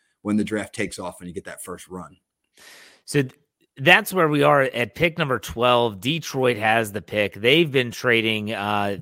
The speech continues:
Speaker 2: throughout the draft process, and they go with Jahmyr Gibbs out of Alabama, another running back in the first round. And this seemed so unorthodox to me. When you look at recent draft history, it states that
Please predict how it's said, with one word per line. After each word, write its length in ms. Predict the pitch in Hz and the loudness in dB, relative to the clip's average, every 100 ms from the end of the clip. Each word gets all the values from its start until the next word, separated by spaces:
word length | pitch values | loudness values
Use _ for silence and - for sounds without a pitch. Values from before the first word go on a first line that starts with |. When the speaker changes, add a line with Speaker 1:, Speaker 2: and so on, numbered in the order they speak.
| - | -8
Speaker 2:
throughout 380 | 113 110 104 - | -2 0 0 -2
the 60 | |
draft 400 | 90 107 101 - | -4 -2 -2 -4
process, 600 | 107 95 92 95 95 90 | -4 -4 -4 -6 -6 -6
and 140 | 113 107 | -8 -2
they 140 | 143 | 0
go 160 | 156 139 | 2 0
with 120 | 127 | 0
Jahmyr 400 | - 107 117 135 | -4 -4 -4 -4
Gibbs 420 | 95 107 120 82 | -6 -4 -4 -6
out 160 | 95 101 | -8 -6
of 80 | 92 | -4
Alabama, 540 | 101 110 92 107 101 71 | -2 -2 -2 -4 -6 -10
another 500 | 90 98 139 190 156 | -8 -2 2 2 0
running 380 | 117 117 120 104 | -2 -2 -2 -2
back 300 | 95 85 98 | -4 -4 -8
in 100 | 90 | -12
the 60 | |
first 440 | - 117 117 - 101 | -10 -4 -4 -4 -6
round. 360 | 95 90 85 92 113 | -6 -6 -10 -12 -12
And 140 | 110 - - - - | -12 -16 -20 -20 0
this 220 | 190 262 | 2 4
seemed 520 | - 208 175 165 143 - | 0 0 0 0 -4 -8
so 320 | - 151 151 | 0 2 2
unorthodox 720 | 139 123 120 123 107 95 90 - | 2 2 0 0 0 0 -2 -8
to 80 | 98 | -6
me. 220 | 98 92 | -4 -4
When 160 | 98 | -4
you 160 | 110 160 | -4 0
look 240 | 151 143 | 0 2
at 280 | 131 113 107 - _ - | 2 0 0 -6 _ -8
recent 440 | 120 156 165 147 | -2 -2 0 -4
draft 380 | 104 127 120 - | 0 2 2 0
history, 520 | 123 - - 101 104 147 | -4 -4 -4 -4 0 4
it 220 | 196 - | 4 4
states 520 | - - 95 82 - - _ _ 98 | -4 -2 -2 -2 -8 -20 _ _ -2
that 380 | 117 113 107 | 2 4 2